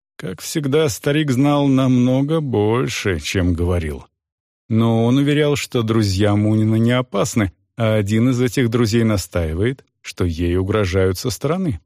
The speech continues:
«Пожалуй, имеет смысл выполнить полученную инструкцию», решила Ева. Она сделала всё, как было сказано.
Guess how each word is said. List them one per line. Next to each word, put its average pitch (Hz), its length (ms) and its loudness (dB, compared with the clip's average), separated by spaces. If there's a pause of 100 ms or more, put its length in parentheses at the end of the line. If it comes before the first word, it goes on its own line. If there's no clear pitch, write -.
(640)
«Пожалуй, 220 600 -2
имеет 202 280 0
смысл 190 540 0
выполнить 143 680 0
полученную 113 640 2
инструкцию», 98 640 -2 (220)
решила 104 440 0
Ева. 92 360 0 (1040)
Она 226 260 2
сделала 180 500 0
всё, 202 320 -2
как 110 240 -2
было 101 200 2
сказано. 71 580 -8